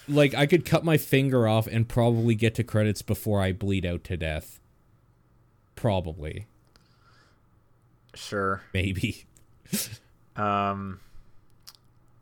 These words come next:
Speaker 2: what about, like, Crackdown?
Speaker 1: Oh, that would be
Speaker 2: 'Cause you're kind of a superhero.
Speaker 1: That'd be pretty fun, yeah.
Speaker 2: So it'd make some of the shooting a bit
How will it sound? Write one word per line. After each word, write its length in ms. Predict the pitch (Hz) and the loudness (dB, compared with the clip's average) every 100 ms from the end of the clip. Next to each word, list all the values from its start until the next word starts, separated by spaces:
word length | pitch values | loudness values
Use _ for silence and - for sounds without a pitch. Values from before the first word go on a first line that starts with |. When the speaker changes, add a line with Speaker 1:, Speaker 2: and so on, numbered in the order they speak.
| _ _ _ _ _ _ _ _ _ _ _ _ _ _ _ _ _ _ | _ _ _ _ _ _ _ _ _ _ _ _ _ _ _ _ _ _
Speaker 2:
what 140 | 113 104 | -14 -14
about, 680 | 101 107 101 98 101 104 - - | -12 -10 -8 -8 -8 -10 -14 -18
like, 480 | 101 104 92 90 - - - - - - - _ _ _ _ _ _ _ _ _ | -14 -12 -12 -14 -20 -20 -20 -20 -20 -20 -20 _ _ _ _ _ _ _ _ _
Crackdown? 1040 | - - 120 113 - 117 98 92 90 92 104 - _ _ _ _ _ _ _ _ - | -14 -4 0 0 -2 -6 -4 -6 -8 -12 -16 -20 _ _ _ _ _ _ _ _ -8
Speaker 1:
Oh, 160 | 101 | -4
that 160 | 98 110 | -2 -2
would 120 | 120 | -2
be 80 | 98 | -2
Speaker 2:
'Cause 120 | 92 | -4
you're 100 | 110 | -6
kind 280 | - 139 160 | -2 2 4
of 80 | 139 | 2
a 40 | |
superhero. 840 | - - 135 123 107 98 90 85 | 0 0 0 -2 -2 -2 -2 -2
Speaker 1:
That'd 140 | 107 143 | -4 -4
be 100 | 127 | -4
pretty 280 | 110 90 | -4 -4
fun, 300 | 78 85 78 90 | -6 -8 -8 -8
yeah. 320 | 78 85 87 - _ _ _ | -8 -6 -8 -10 _ _ _
Speaker 2:
So 300 | - 127 123 | -4 0 2
it'd 120 | 120 | 2
make 260 | 120 135 139 | 0 -2 -2
some 160 | - 147 | -2 -2
of 160 | 127 | -2
the 80 | 117 | -2
shooting 440 | - - 127 117 | -4 -2 -2 -2
a 40 | 110 | -4
bit 280 | 101 101 | -2 -4